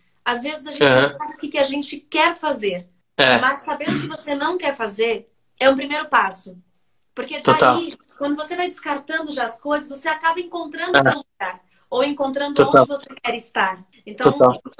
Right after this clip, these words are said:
Speaker 1: é, é legal você dizer isso, principalmente porque eu ia justamente entrar no assunto da Escola do Rock.
Speaker 2: Aham.
Speaker 1: E,
Speaker 2: Aham.
Speaker 1: e também foi um espetáculo de grande porte, de gigante porte.
Speaker 2: Total.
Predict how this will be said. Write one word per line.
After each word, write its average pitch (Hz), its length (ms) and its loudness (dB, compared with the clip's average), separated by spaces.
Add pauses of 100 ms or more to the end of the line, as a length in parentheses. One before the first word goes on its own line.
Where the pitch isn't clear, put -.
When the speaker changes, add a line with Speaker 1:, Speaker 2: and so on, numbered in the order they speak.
(240)
Speaker 1:
é, 262 320 4
é 240 40 0
legal 277 360 2
você 285 260 -4
dizer 214 200 -6
isso, 233 260 -8
principalmente 294 640 -6
porque 277 540 4 (800)
eu 226 140 2
ia 254 120 0
justamente 269 500 -2
entrar 254 240 -4
no 254 80 -4
assunto 247 280 -8
da 240 80 -6
Escola 247 300 -4
do 269 100 -2
Rock. 202 440 -4 (320)
Speaker 2:
Aham. 139 400 4 (580)
Speaker 1:
E, 214 420 -2
Speaker 2:
Aham. 214 360 10
Speaker 1:
e 214 60 -8
também - 240 0
foi 147 240 6
um 262 40 0
espetáculo 247 600 -2 (460)
de 190 200 -8
grande 226 580 2
porte, 208 580 2
de 196 140 -10
gigante 220 600 -2
porte. - 300 2
Speaker 2:
Total. 147 240 6